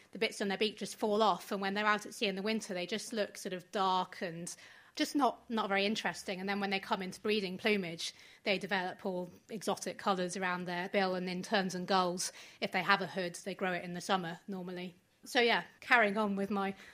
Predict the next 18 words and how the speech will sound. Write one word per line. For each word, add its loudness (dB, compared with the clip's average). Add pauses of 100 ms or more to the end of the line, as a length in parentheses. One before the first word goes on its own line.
(300)
little -4
exploration 4
of -2
British 0
seabirds, 2
I've 0
got 0
a -10
few -2
auks. 2
This -6
is -6
a 0
little 2
auk. 2 (600)
They're 10
kind 8
of 6